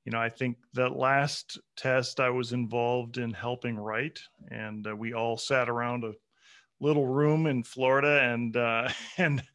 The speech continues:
tried to come up with difficult questions for people to answer. No, I shouldn't say that. We, we, we came up with insightful questions for people to answer. Um, so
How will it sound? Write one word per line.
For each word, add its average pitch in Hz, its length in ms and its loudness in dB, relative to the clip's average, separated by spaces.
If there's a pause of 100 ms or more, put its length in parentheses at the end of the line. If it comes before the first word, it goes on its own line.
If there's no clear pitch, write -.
(380)
tried 160 220 4
to 151 60 2
come 151 260 2
up 147 220 2
with 143 260 2
difficult 135 440 0
questions 131 460 -2
for 123 100 -8
people 135 300 -2
to 123 40 -4
answer. 127 480 0 (360)
No, 104 100 -6
I 98 120 -8
shouldn't 117 280 -6
say 110 180 -8
that. 117 200 -8
We, 139 160 -4
we, 143 420 -2
we 139 80 0
came 151 260 -2
up 147 200 0
with 135 140 -6
insightful 139 800 -2
questions 117 520 -4
for 113 120 -12
people 110 340 -6
to 107 140 -8
answer. 110 520 -6 (600)
Um, 110 680 -4 (380)
so 123 500 2